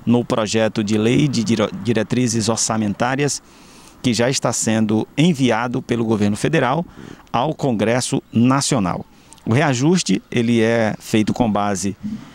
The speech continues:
eh, na projeção de quatro vírgula três por cento do Índice Nacional de Preços ao Consumidor. O governo federal diz que não pode dar um aumento maior, porque para cada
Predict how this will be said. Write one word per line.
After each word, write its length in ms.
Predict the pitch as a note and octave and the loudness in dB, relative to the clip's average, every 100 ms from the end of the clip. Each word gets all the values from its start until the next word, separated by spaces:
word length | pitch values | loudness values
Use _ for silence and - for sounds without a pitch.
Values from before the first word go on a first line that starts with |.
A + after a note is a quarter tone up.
| - - | -20 -8
eh, 280 | A2 G2+ F#2+ | -2 0 2
na 140 | G2+ | 0
projeção 720 | G2+ B2+ A2 A2+ - A2 G2+ G2 | 0 -2 0 0 2 2 2 2
de 160 | G#2 | 0
quatro 500 | - - B2+ C#3+ C3 | 0 -2 0 0 -2
vírgula 360 | G2+ A#2 A2 G#2+ | 0 0 2 0
três 320 | - D3 D3 | 0 0 0
por 180 | - A2 | -2 -2
cento 460 | - G#2 A#2 D#3+ - | 0 0 2 0 2
do 260 | A2 A#2+ - | 2 0 2
Índice 400 | E3+ G3+ D3+ D3 | 4 4 2 0
Nacional 440 | B2+ A#2+ G#2 G#2 | -2 0 0 2
de 100 | A2 | 0
Preços 560 | G2 A2+ C3+ - A#2 G2+ | 0 0 0 0 -2 0
ao 120 | C3+ | 0
Consumidor. 680 | - D3 - D#3+ D3 - - - - - - - - - C#3 - | -2 -2 0 2 2 -2 -8 -16 -20 -20 -20 -16 -8 -6 -6 -2
O 100 | G#3+ | 0
governo 320 | G#3 C3 A#2+ | 2 2 0
federal 580 | A2+ G#2 G2+ B2 C#2+ - - | 0 0 0 0 -2 -6 -10
diz 420 | F#2+ A2 C3+ C3 | -4 0 0 0
que 360 | - C#3 D#3+ - _ - _ | -2 -2 -2 -6 _ -20 _
não 220 | A#2 C3 | 0 2
pode 380 | C3 G#2+ A2 A2 | 2 0 0 0
dar 180 | G2+ G#2 | 0 0
um 140 | G#2 | 2
aumento 420 | G#2 G2+ G2 - | 2 2 0 0
maior, 500 | A2 C#3+ C#3+ B2 F3+ F#3 - | 2 2 2 2 0 -2 -8
porque 440 | G#2 - A2 A#2 - | -8 -2 0 0 -4
para 180 | A2+ G#2+ | -4 -4
cada 440 | - A#2 A2+ A2 | -4 -4 -2 -2